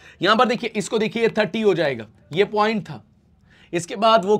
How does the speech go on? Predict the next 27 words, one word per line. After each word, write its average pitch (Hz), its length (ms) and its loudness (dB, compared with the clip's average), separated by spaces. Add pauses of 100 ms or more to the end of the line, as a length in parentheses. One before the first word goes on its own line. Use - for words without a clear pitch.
फिर 240 160 -6
से 233 140 -4
क्या 220 180 -2
मुड़ती 214 240 -2
है, 220 60 -2
बाएं 196 220 0
मुड़ती 208 260 -2
है 214 40 2
और 208 60 0
च-, 190 220 -4
सत्तर 180 360 -4
जाती 123 300 -8
है। 101 60 -16 (360)
यहां 180 160 -2
पर 214 100 2
देखिए, 208 260 -2
चालीस 202 420 2
हो 208 80 4
गया 214 180 4
और 214 120 2
ये 196 100 0
तीस 185 320 -8
हो 139 60 -10
गया, 135 120 -8
सत्तर 185 340 -8
हो 139 120 -4
गया। 104 120 -14